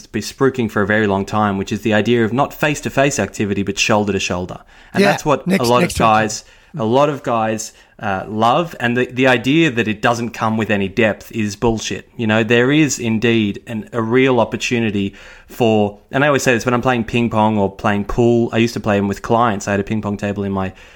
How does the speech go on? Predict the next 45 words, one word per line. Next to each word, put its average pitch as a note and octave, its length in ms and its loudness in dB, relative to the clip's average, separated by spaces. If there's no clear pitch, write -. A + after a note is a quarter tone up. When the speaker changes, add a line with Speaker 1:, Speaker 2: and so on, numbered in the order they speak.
Speaker 1:
in - 80 -8
my G2+ 100 0
clinic. A#2 440 -2
When, B2+ 300 2
when B2+ 200 -2
their A2+ 140 0
hands D3 360 2
are C3 60 0
busy, G#2 460 -4
the B2 120 2
ability B2 540 2
to A2 160 -6
just A2+ 320 -2
get A2 240 0
this G#2 200 -4
rolling A#2 800 2
stream A#2+ 380 0
of G2+ 140 -2
consciousness G#2+ 560 -2
is G#2 160 -6
beautiful. B2 640 0
And G#2+ 140 -4
it's - 160 -8
so, A#2 440 0
and, A#2+ 240 -2
and C3+ 160 0
that's F3 200 0
how C#3 180 0
you A#2+ 240 -2
leverage B2 540 0
masculinity G#2 840 -2
to B2 180 2
overcome A#2 480 0
some A2 200 0
of G2+ 140 -4
these G2+ 240 -2
barriers G2+ 680 2
that G#2 120 -4
exist G#2 440 -2
that A2+ 120 -2
are A#2 60 2
socialized, G2+ 720 0
which A2 200 -6
is G2+ 120 -2
that, G2+ 200 0